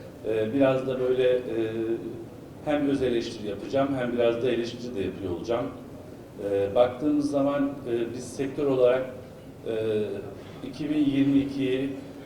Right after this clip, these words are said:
herhalde güzel geçirmişizdir diye düşünüyorum. Son yılları iki bin yirmi üç hariç fena geçirmemişizdir diye düşünüyorum ama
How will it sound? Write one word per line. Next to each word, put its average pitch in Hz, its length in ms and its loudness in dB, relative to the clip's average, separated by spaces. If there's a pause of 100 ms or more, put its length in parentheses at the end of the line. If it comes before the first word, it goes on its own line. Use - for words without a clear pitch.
(260)
herhalde 139 460 6
güzel 123 320 4
geçirmişizdir 95 800 -8
diye 92 120 -4
düşünüyorum. 104 500 -6 (560)
Son 170 180 4
yılları 143 380 2
iki 143 220 -4
bin 147 60 4
yirmi 139 420 6
üç - 80 -2
hariç 135 420 0 (600)
fena 139 300 2
geçirmemişizdir 104 1000 -2
diye 95 180 2
düşünüyorum 127 460 0
ama 131 280 4